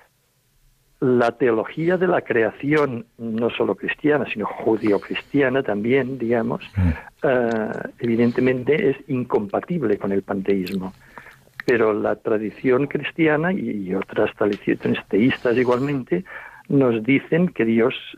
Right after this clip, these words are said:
Speaker 1: que la divinidad, digamos, es omnipresente. O sea,
Speaker 2: Ujú.
Speaker 1: Dios está presente en la naturaleza, pero por supuesto no es la naturaleza ni se debe de confundir con la naturaleza.
Speaker 2: Ujú.
Speaker 1: Dios está más allá de,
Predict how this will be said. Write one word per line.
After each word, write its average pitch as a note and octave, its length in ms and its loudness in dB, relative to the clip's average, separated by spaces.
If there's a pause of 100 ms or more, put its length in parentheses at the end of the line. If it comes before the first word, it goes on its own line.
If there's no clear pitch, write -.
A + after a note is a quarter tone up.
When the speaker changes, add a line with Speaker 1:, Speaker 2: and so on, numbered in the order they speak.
(120)
Speaker 1:
que B2 100 0
la G#2 120 0
divinidad, G2 580 0
digamos, C#3 380 0
es D3+ 120 2 (160)
omnipresente. A2+ 1080 -2 (1040)
O F#2+ 120 -4
sea, G2 140 -2
Speaker 2:
Ujú. G2+ 80 -2
Speaker 1:
Dios C3+ 280 2
está - 480 -2
presente D3 680 0
en G2 120 -4
la F#2+ 80 -2
naturaleza, F#2 640 -4 (280)
pero G2+ 200 2
por G#2 180 -2
supuesto A#2 460 0
no B2+ 400 0
es D#3 140 -2 (180)
la G2+ 140 0
naturaleza G#2 580 0
ni B2+ 220 -2
se - 140 -4
debe G#2+ 200 2
de B2 100 0
confundir G#2 580 -4
con G#2 160 -2
la G2+ 60 0
naturaleza. G#2 720 -2
Speaker 2:
Ujú. E2+ 400 2
Speaker 1:
Dios A2 240 2
está A#2+ 220 0
más A#2 300 0
allá B2 320 0
de, G#2+ 280 -6